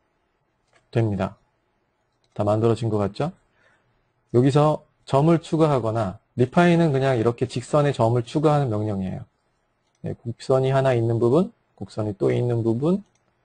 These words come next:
이렇게 해서 점을 추가하는 거고, 또 한 가지는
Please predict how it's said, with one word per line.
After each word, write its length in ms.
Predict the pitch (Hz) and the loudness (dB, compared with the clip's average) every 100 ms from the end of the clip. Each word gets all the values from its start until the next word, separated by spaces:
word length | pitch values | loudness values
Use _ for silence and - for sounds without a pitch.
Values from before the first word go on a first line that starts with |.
| _ _ _ 107 | _ _ _ -6
이렇게 220 | 113 110 | -4 -2
해서 100 | 107 | -2
점을 240 | 113 110 | -2 -2
추가하는 480 | - 156 156 156 127 | -2 0 2 0 0
거고, 440 | 104 98 117 92 - _ _ _ _ _ _ _ _ _ _ _ _ - | -2 0 0 -2 -6 _ _ _ _ _ _ _ _ _ _ _ _ 2
또 120 | 175 | 4
한 140 | 185 | 6
가지는 640 | 175 151 147 143 139 92 | 4 4 2 0 -2 -4